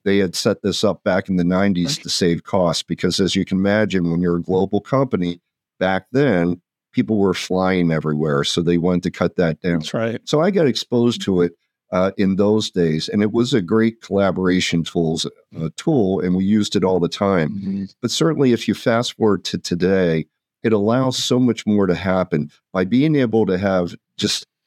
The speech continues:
Speaker 1: it on your laptop instead of a
Speaker 2: Mm-hmm.
Speaker 1: lot of expensive equipment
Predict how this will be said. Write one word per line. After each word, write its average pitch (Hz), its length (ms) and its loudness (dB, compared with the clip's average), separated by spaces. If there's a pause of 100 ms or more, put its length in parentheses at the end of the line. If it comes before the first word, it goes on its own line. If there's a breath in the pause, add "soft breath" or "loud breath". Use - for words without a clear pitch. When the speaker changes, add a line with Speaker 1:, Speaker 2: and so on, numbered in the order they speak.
Speaker 1:
it 127 200 0
on 110 300 0
your 95 180 0
laptop 98 680 -2
instead 98 420 0
of 101 120 2
a - 20 -6
Speaker 2:
Mm-hmm. 85 180 0
Speaker 1:
lot 98 200 2
of 92 120 -2
expensive 95 600 -2
equipment 92 600 0